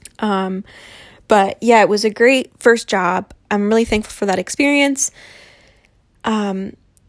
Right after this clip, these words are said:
it came to a point, though, where I was wanting to try working for a corporation.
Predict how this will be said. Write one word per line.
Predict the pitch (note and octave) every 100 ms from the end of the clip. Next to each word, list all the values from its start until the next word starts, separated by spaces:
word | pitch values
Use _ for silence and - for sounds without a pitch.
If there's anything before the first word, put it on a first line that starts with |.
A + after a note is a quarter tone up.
| _ -
it | B3+
came | - C#4+ D#4
to | D4+
a |
point, | - C4 B3
though, | A#3+ A#3
where | A3+ A3 G3+
I | - G#3+
was | G#3+ A3 A3
wanting | G#3 G#3 G#3+ G#3+ _
to | - A3+ G#3+ G#3 G3+ G3+ G3 -
try | - A#3+
working | A#3+ A3+ - A#3
for | - A3
a | G#3
corporation. | - A3 G#3+ A3+ B3+ - D4 E4